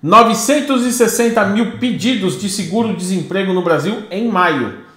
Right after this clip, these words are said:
Então, o mês de maio foi marcado aí por pedidos de novecentos e sessenta mil pessoas desempregadas. Espero que os governadores estejam bem satisfeitos com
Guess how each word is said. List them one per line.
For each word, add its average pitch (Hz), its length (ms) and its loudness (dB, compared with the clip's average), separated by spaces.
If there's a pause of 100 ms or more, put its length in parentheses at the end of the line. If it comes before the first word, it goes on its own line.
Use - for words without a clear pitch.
(140)
Então, 208 180 2
o 226 40 0
mês 226 220 4
de 202 80 -2
maio 196 320 2
foi 214 160 -2
marcado 180 460 0
aí 185 60 0
por 196 200 -6
pedidos 170 480 -8
de 160 80 -10
novecentos 170 460 -4
e 208 60 -8
sessenta 202 220 -6
mil 196 140 -2
pessoas 202 1000 -2 (460)
desempregadas. 156 1040 -4 (600)
Espero 190 400 -2
que 208 80 -6
os 202 80 -6
governadores 196 640 0
estejam 190 420 -4
bem 156 420 -4
satisfeitos 190 760 -6
com - 140 -10